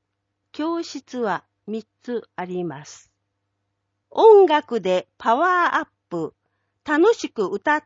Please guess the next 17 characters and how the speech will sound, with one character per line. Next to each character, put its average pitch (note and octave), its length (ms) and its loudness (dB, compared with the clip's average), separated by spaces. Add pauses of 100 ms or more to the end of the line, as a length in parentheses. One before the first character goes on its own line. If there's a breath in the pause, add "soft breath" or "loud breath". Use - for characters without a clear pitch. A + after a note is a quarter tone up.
(160)
て、 G#3+ 240 -4 (140)
笑 C4 320 2
っ E4+ 40 -10 (200)
て、 A3 280 -4 (160)
リ A3+ 140 -2
フ F4 160 0
レ C#4+ 140 -2
ッ D4 40 -6
シ - 320 -10
ュ。 D#3+ 100 -12 (1300)
皆 D4+ 320 0
さ D4+ 200 -2
ん C4+ 120 -6
と G3 200 -6
一 G#3+ 140 -8
緒 - 320 -4
に F#3 300 -2